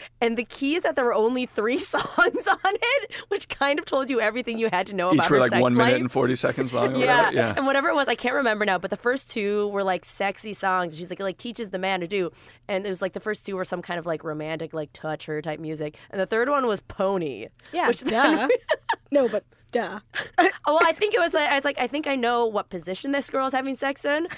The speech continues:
Speaker 1: and I think I know exactly how long she's doing it for now."
Speaker 3: Like, you totally get her rhythm, too,
Speaker 1: Yep.
Speaker 3: because, yeah,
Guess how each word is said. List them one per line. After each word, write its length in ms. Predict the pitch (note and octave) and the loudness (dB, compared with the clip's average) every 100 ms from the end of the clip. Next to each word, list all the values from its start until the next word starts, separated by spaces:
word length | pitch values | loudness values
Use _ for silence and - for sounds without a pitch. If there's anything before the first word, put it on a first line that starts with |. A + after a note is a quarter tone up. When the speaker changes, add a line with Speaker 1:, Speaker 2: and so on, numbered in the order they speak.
| F4 - | -2 2
Speaker 1:
and 120 | A#3 | 2
I 60 | A3 | 4
think 160 | - | 2
I 60 | B3 | 2
know 100 | A3+ | 2
exactly 440 | G#3+ E3 G3+ G#3 A3+ | 0 0 -2 0 0
how 120 | G#3 | 2
long 180 | F#3+ F#3+ | 2 0
she's 160 | F#3+ | -4
doing 260 | C#3+ F3 E3+ | -4 -2 -2
it 100 | C#3+ | -4
for 220 | - C#3+ | -6 -6
now." 140 | C#3+ C3+ | -4 -4
Speaker 3:
Like, 100 | B3 | -2
you 80 | B3+ | 0
totally 320 | D4 B3 A#3 | 2 2 2
get 140 | A3 | -2
her 120 | A3 | -4
rhythm, 440 | F#3+ G#3+ G3+ F3 F#3 | -4 -6 -6 -8 -8
too, 260 | - G3+ F3+ | -6 -6 -4
Speaker 1:
Yep. 20 | |
Speaker 3:
because, 420 | F3 F3+ F#3+ - | 0 0 0 -6
yeah, 200 | G3 F3+ | -12 -8